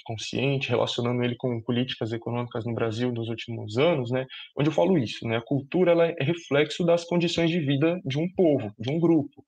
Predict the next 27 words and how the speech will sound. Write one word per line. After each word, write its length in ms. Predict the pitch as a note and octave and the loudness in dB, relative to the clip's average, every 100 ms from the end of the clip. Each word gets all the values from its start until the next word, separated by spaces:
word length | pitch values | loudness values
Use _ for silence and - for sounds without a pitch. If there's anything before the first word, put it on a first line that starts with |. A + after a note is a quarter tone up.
| - - - | -20 -18 -4
né? 200 | A#2 A2+ - - - | -2 -2 -6 -12 -4
Então, 340 | C3 D3+ E3+ - C#3 - _ - | 0 4 4 2 -4 -8 _ 0
a, 240 | - - | 2 2
a 40 | C#3 | 0
condição 520 | F#3 E3 D3+ G#3+ C4+ | 2 2 0 0 2
de 100 | F3+ | 2
vida 200 | D3+ C3+ | 2 0
da 80 | C#3 | 0
população 500 | C#3 C3+ C3+ - C3+ | -2 -2 -2 -2 -2
negra, 300 | B2 C3 F3 | -2 0 -2
infelizmente, 480 | F#3+ A3 E3 E3 | -2 -4 -2 -4
sempre 160 | - G3 | -6 -2
foi 100 | A3 | 0
essa 180 | A3 - | 0 -4
coisa 240 | - G3 A3 | 0 2 2
ruim, 360 | F3 F#3 C#3+ - | 4 4 2 -2
né, 120 | A#2+ B2 | -6 -4
que 100 | C#3 | -4
esse 100 | C#3 | -4
sistema 420 | E3 - F3+ G3 | -8 -2 2 2
impôs. 420 | B2+ - A2 G2+ - - - - - | 0 -2 -4 -4 -10 -20 -20 -18 -8
Então, 140 | - F3 | 0 0
sempre 400 | A#3+ C#4 C4 - | 2 0 0 2
teve, 380 | F#3 F#3+ E3+ F#3 - - - - | 6 6 4 -4 -10 -20 -4 4
é, 440 | C#3+ C#3+ C#3 C#3 | 6 6 4 2
uma 180 | D3 D3+ | 0 0
cultura 720 | - D#3 - G3+ A#3 D#3+ A2 | 0 -2 2 2 4 4 2